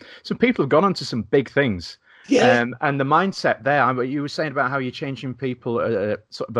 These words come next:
Speaker 1: a, a, a person, a person level, a people level. You know, you got people like,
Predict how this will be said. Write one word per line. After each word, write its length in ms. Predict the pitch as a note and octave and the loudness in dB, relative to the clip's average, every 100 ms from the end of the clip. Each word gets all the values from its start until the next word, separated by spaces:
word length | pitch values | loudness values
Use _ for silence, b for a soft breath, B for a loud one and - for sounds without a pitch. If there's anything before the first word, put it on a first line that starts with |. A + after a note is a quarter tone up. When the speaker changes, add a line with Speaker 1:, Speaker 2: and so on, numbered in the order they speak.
| - | -2
Speaker 1:
a, 160 | A2+ A2+ A2 _ - | -2 -4 -6 _ -12
a, 80 | - | -12
a 40 | |
person, 580 | - D#3 D#3+ - B2 B2 - | 0 4 4 2 -4 -4 -10
a 100 | A#2+ | -14
person 440 | - E3+ - A2+ | 0 0 0 -2
level, 220 | G#2+ G2 | 0 0
a 60 | F#2 | -4
people 340 | - C#3 A#2+ | -4 -8 -4
level. 300 | F#2 E2 F#2 B B B B - | -4 -4 -6 B B B B 0
You 60 | |
know, 40 | B2 | 2
you 40 | |
got 100 | B2 | 4
people 260 | A#2 C#3+ C3 | 2 0 2
like, 380 | A2 G2+ - | 4 4 0